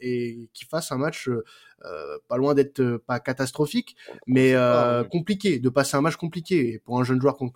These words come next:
Speaker 1: comme lui, c'est pas facile de jouer ce genre de match-là non plus.
Speaker 2: Ah ouais, ouais.
Speaker 1: Donc pour moi, le, le profil de Milik était, euh, était plus adéquat. Après, maintenant, euh, un... là, j'ai été indulgent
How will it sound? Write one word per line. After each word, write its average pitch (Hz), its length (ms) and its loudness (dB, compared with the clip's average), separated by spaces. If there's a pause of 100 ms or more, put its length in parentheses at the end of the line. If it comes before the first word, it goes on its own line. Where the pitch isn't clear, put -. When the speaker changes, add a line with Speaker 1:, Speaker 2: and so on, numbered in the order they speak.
(120)
Speaker 1:
comme 127 220 -2
lui, 233 160 2
c'est - 340 -10
pas 131 320 -4
facile 175 320 -6
de 143 120 2
jouer 156 160 -2
ce 156 120 -8
genre 151 160 -2
de 165 80 -4
match-là 185 380 0
non 202 100 -2
plus. 190 160 -4
Speaker 2:
Ah 87 60 -12
ouais, 131 420 -8
ouais. 98 100 -14 (140)
Speaker 1:
Donc 131 160 2
pour 139 140 6
moi, 202 200 8 (100)
le, 139 180 4
le 135 100 6
profil 147 280 -2
de 139 40 2
Milik 190 220 0
était, 175 220 0
euh, 139 220 4
était 127 200 -6
plus 165 160 -4
adéquat. 165 380 0
Après, 131 280 2
maintenant, 190 460 0 (720)
euh, 117 520 -10 (140)
un... 113 460 -12 (180)
là, 160 160 6
j'ai 160 140 4
été 170 260 6 (140)
indulgent 143 500 2